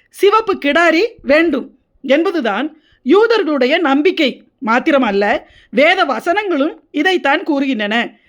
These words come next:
காரணம் என்னவென்றால், எண்ணாகமம் பத்தொன்பதாம் அதிகாரத்தில் கூறப்பட்டிருக்கிறபடி, பழுதற்ற சிவப்பு கிடாரியை பலி செலுத்தி,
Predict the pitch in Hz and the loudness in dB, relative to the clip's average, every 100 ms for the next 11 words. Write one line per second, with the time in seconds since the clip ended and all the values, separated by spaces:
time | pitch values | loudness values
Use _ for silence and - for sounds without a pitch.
0 | _ - 294 330 415 508 392 285 247 202 | _ -2 2 2 2 0 0 0 -2 -4
1 | 196 226 285 - _ _ _ 262 302 427 | -4 -2 -4 -8 _ _ _ 0 0 2
2 | 392 254 214 262 - _ 269 269 392 403 | 0 0 -4 -8 -10 _ -6 -4 -4 0
3 | 381 370 277 277 302 226 208 294 - _ | 0 0 0 0 0 -2 -2 -4 -4 _
4 | _ _ - 440 440 381 320 302 285 269 | _ _ 0 2 2 0 -2 -4 -2 0
5 | 254 285 262 320 - _ _ _ 277 330 | 0 0 -2 -4 -10 _ _ _ 2 4
6 | 440 403 - 294 302 - _ _ - 370 | 2 0 -2 -4 -4 -6 _ _ -2 0
7 | 415 440 359 277 294 320 320 311 277 - | 2 0 -4 -2 0 2 0 -2 -4 -2
8 | 226 330 330 262 220 339 339 - | 0 0 0 -2 -2 -2 -2 -4